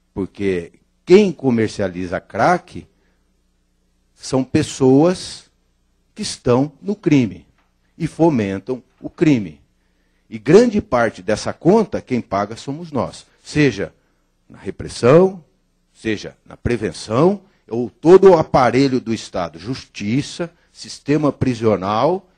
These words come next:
e polícia funcionando. Então, os prejuízos são incalculáveis. Seria mais racional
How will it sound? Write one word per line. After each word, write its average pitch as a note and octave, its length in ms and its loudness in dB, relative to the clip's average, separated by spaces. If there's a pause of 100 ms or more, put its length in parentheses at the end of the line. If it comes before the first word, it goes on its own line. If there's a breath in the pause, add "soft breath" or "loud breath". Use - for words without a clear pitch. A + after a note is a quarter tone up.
(100)
e C3+ 100 -2
polícia B2+ 540 0
funcionando. C#3 640 -12 (180)
Então, C3 120 -6
os B2+ 140 -6
prejuízos B2+ 840 -2
são C3 380 -4 (280)
incalculáveis. D#3+ 1120 -6 (360)
Seria F2 300 -6
mais F2+ 340 -4
racional A2+ 800 -2